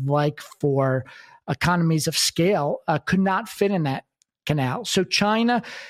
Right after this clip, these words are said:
made a deal with Nicaragua to build a new canal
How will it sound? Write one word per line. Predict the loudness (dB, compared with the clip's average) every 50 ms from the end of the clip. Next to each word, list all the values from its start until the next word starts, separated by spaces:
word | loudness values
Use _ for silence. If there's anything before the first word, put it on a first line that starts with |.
| -8 -2 0
made | 2 2 4 2 2
a | 0
deal | 0 2 2 2 2 2
with | 2 2 2
Nicaragua | 2 2 2 2 0 0 2 2 4 2 2 2 2 2 2
to | 2 0
build | 0 2 2 2 2 2
a | 2
new | 2 4 4 4 4 2 2 0
canal | -2 -4 -4 -2 -2 -2 -2 -2 -2 -2